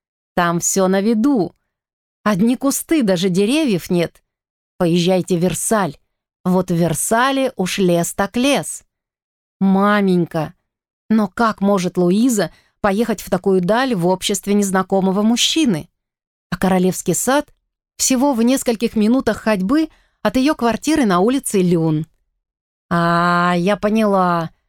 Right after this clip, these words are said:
Очень ловко. Дом прямо за углом. Притворитесь, что у вас кружится голова. Необходимо прилечь. Молодой шотландец предложит свою помощь.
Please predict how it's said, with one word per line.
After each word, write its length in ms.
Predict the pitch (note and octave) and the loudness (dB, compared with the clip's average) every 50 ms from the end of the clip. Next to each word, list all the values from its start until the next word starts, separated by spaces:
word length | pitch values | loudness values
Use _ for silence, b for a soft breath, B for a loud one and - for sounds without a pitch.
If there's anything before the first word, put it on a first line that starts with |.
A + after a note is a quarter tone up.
| _ _ _ _ _ _ | _ _ _ _ _ _
Очень 420 | - F4 A4+ - - - F#3+ F#3+ F3 | -4 -2 -2 -2 -2 0 0 2 2
ловко. 540 | E3 F3 F3+ E3 - - - F#3 D#3 D#3+ - - _ _ _ _ _ | 2 2 2 0 -2 -4 -6 -6 -6 -6 -8 -12 _ _ _ _ _
Дом 420 | - F#3+ E3+ A#3+ C#4+ F4+ A#4 F#4 C#4 | 0 2 2 2 2 0 0 -2 -2
прямо 320 | - - G#3+ A3 A3+ G#3+ | 0 0 0 0 0 -2
за 140 | F3 D#3+ F#3+ | 0 0 0
углом. 540 | F3+ F3 E3 E3 F3 F3 E3 E3+ D3+ D#3 - - _ _ _ _ _ _ _ _ | 0 2 2 2 0 2 0 0 -2 -6 -10 -14 _ _ _ _ _ _ _ _
Притворитесь, 840 | - - F3 F3+ F#3+ F3+ F3 E3+ F3+ F#3+ A3 G#3 - G3+ E3 - - - _ _ _ | -4 -2 -2 0 0 0 2 2 2 0 0 0 -2 -4 -4 -4 -6 -12 _ _ _
что 280 | - - - G#3 G3 F#3+ | -16 -6 -2 0 0 0
у 60 | F#3 | 0
вас 360 | E3+ F#3 F#3+ G#3 G#3+ - - - _ _ _ _ | 0 0 -2 -2 -4 -6 -10 -16 _ _ _ _
кружится 500 | - A3+ G#3+ F#3+ F3+ G3+ F#3 - - G#3 | -2 -2 0 0 -2 -2 -2 -2 -2 -2
голова. 640 | F3 G#3+ A3+ A#3 A#3+ B3 A#3+ B3 A#3 F3+ C3+ B2+ - _ _ _ _ _ _ _ _ _ | 0 0 0 0 0 0 0 0 -2 -2 -4 -6 -12 _ _ _ _ _ _ _ _ _
Необходимо 580 | A#3 C4 B3+ - - - C4 A#3 A#3+ B3 B3 B3 | -2 0 0 0 0 -2 0 2 2 2 0 0
прилечь. 680 | - C#4+ C#4+ C#4 B3+ G3 D3+ C#3 - - - - - _ _ _ _ _ _ _ _ _ _ - | 0 0 0 0 0 0 -2 -4 -6 -8 -10 -10 -10 _ _ _ _ _ _ _ _ _ _ -2
Молодой 480 | F#3+ F#3 F#3+ F#3+ F3 F3 F#3 A3+ B3+ | 0 2 2 2 2 2 0 0 -2
шотландец 1000 | A#3+ - G#3 F3+ - - F3+ E3+ D#3+ D#3 D3+ D3+ D3+ C#3+ F3+ G#3 - - - b b b b b b b | 0 -2 -2 -4 -2 -2 0 0 0 0 0 -2 -2 -2 -4 -4 -6 -8 -10 b b b b b b b
предложит 600 | - A#3 A#3 G#3 A#3+ A#3+ A#3 A#3+ A#3 D4 C#4+ - | 0 0 2 2 2 2 2 0 -2 -4 -8 -8
свою 320 | - - C#4 C#4 C#4+ D#4+ | -4 -2 0 0 0 -2
помощь. 720 | - _ - F4+ F#4 B3 F3 - - - - - - - | -4 _ -2 0 0 0 0 -4 -6 -6 -6 -8 -8 -12